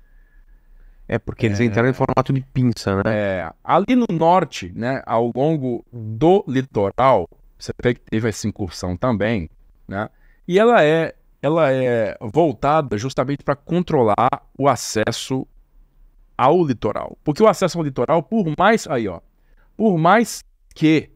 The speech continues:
Speaker 2: é, a Marinha israelense esteja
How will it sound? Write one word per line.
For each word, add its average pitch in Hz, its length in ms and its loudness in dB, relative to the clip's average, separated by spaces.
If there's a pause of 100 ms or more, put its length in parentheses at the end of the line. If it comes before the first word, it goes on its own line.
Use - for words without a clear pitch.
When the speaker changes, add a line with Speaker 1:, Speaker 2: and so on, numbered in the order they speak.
(360)
Speaker 2:
é, 120 360 0 (320)
a 127 100 -2
Marinha 135 420 2
israelense 113 680 -2
esteja 135 720 0